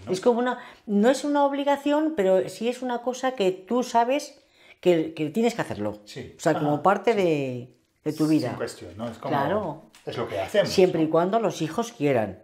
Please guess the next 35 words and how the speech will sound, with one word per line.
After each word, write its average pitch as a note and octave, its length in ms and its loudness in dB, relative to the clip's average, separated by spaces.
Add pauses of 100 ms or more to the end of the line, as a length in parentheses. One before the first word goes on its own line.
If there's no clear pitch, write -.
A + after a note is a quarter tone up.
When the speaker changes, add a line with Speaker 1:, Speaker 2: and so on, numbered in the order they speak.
(160)
Speaker 1:
Ajá, - 320 -8
Speaker 2:
Porque C#3+ 280 0
Speaker 1:
claro, - 140 -8
Speaker 2:
es C3 80 -8
verdad D#3 260 0
que F#3+ 40 -2
Speaker 1:
claro. A#2+ 160 0
Speaker 2:
también C#3 420 0
hay D#3+ 240 0
hijos F#3+ 540 -2 (580)
que C#3 120 2
prefieren F3 800 2 (380)
que C#3+ 120 -2
sus - 420 -6
hijos G3+ 480 0
vayan D#3+ 420 0
a B2+ 100 -4
una D3+ 180 -2
guardería, F3+ 720 2 (920)
¿eh? D#3+ 240 -4
Speaker 1:
No, A3 60 -10
no. - 220 -18 (120)
Speaker 2:
O C#3 140 4
a D3 40 6
un D3+ 100 0
colegio A3 580 2
o D3+ 220 0
tal. A#2+ 280 -6 (140)
Speaker 1:
Yo C3 100 -20
no. - 40 -18
Speaker 2:
Entonces, A#2+ 320 -8
oye, B2+ 160 -4
entonces, B2+ 340 -6
bueno, A#2+ 220 -2
Speaker 1:
No. G2 280 -12